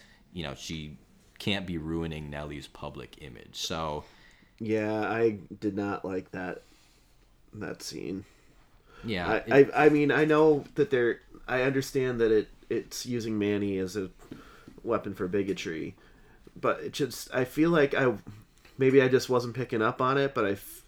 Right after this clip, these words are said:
Speaker 2: felt like that was just kinda out of left field for his character.
Speaker 1: I don't,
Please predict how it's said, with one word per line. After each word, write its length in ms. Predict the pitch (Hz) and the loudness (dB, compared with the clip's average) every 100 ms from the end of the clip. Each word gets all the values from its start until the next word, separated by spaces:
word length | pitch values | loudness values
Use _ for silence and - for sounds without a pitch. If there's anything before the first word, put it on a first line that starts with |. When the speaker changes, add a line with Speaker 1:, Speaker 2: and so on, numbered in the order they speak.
| _ | _
Speaker 2:
felt 320 | - 131 95 | -6 -2 0
like 160 | 113 - | 0 0
that 160 | 101 | 2
was 100 | 101 | 2
just 220 | 107 104 | 0 -4
kinda 200 | 120 101 | -2 -4
out 200 | 87 101 | 0 0
of 80 | 92 | 0
left 180 | 95 95 | -2 -4
field 320 | - 92 95 87 | -4 -2 -2 -4
for 160 | 95 | -6
his 160 | 92 - | -6 -6
character. 600 | 90 90 87 98 92 95 _ _ _ _ - - _ _ _ - _ - - - - - | -6 -6 -4 -2 -2 -4 _ _ _ _ -20 -20 _ _ _ -20 _ -20 -18 -20 -14 -4
Speaker 1:
I 120 | 117 | -2
don't, 600 | 110 95 131 147 160 | -2 -4 -2 0 -2